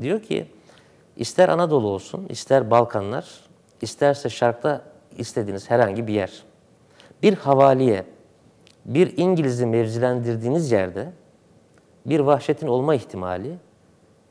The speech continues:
bir İngiliz'in olmadığı yerden çok daha az olacağı hakikat olacaktır." Yani diyor ki, bir İngiliz mutlaka ilgilendiğimiz bölgede olmalı, bulunmalı.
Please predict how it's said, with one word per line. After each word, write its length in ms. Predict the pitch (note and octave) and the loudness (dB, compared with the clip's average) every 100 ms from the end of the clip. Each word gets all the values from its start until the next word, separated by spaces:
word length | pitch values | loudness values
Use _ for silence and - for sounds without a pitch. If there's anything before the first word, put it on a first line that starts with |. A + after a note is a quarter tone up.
| - | -6
bir 280 | C3 E3+ | 0 0
İngiliz'in 520 | - E3+ F3 D3+ C#3 D3+ | 0 0 0 0 -2 0
olmadığı 420 | D3+ D#3+ A#2+ A2+ | 0 0 0 0
yerden 380 | G#2+ A2 D#3+ E3+ | 0 0 -4 -4
çok 280 | D#3 C#3 | -4 0
daha 160 | D3 C3+ | 2 2
az 160 | D3 C3 | 2 0
olacağı 360 | G#2+ G2 C#3 | -2 -2 -4
hakikat 440 | D#3 - - A#2+ - | -4 -6 -4 -4 -4
olacaktır." 560 | F#2 F2+ F2+ - - _ _ _ _ _ _ _ _ _ - | -10 -12 -16 -20 -20 _ _ _ _ _ _ _ _ _ -2
Yani 280 | A2 A2 D3 | -2 -2 -6
diyor 120 | F#3 | -8
ki, 200 | - B2 | -8 -4
bir 300 | C3+ C3+ - _ _ _ _ _ - | -4 -4 -14 _ _ _ _ _ -4
İngiliz 440 | C3+ C3 G#2+ G2+ | -2 0 -2 -4
mutlaka 600 | A#2+ C#3 A2 - C3 F#3+ F3 - - _ - | -6 -4 -4 -2 -2 -2 -8 -20 -20 _ -8
ilgilendiğimiz 720 | A#2 A#2 A#2+ A#2 A2+ A#2 A2 | -4 2 2 2 -2 -4 -4
bölgede 540 | G2 F#2 F#2 F#2+ D#3 F#3 - _ _ _ _ _ _ _ _ | -4 -4 -4 -8 -8 -10 -18 _ _ _ _ _ _ _ _
olmalı, 520 | A2 A#2+ G#2+ G2 F#2+ | 2 2 0 -4 -4
bulunmalı. 520 | A2 B2+ B2 B2 D#3 | -2 -2 -2 -4 -6